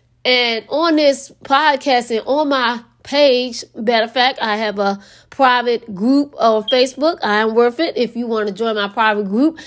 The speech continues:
if you're a single lady, feel free. But in my private group, I mentioned, you know, that God blessed me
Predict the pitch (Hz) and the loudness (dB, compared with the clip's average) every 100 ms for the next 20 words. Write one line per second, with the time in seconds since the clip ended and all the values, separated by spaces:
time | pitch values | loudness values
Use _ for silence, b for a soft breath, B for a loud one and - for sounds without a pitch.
0 | B B 247 233 240 233 208 - 254 240 | B B 0 0 -2 -2 -2 -2 -2 2
1 | 226 233 233 - 220 220 269 392 - _ | 2 2 0 -2 2 4 6 4 0 _
2 | - 247 226 214 277 311 359 B B 220 | -2 0 0 0 0 0 -2 B B -2
3 | 262 269 254 - b 359 381 330 285 - | 4 4 2 -4 b -4 2 2 2 2
4 | 277 254 220 208 339 349 - 196 208 202 | 2 2 0 2 2 2 -2 -2 -2 0
5 | 277 466 - 269 226 233 B B 254 254 | 2 0 0 2 2 -2 B B 0 2
6 | 240 220 220 202 220 202 180 165 208 285 | 2 2 0 0 0 0 -4 -4 -2 0
7 | 294 269 262 247 | -2 -4 -4 -4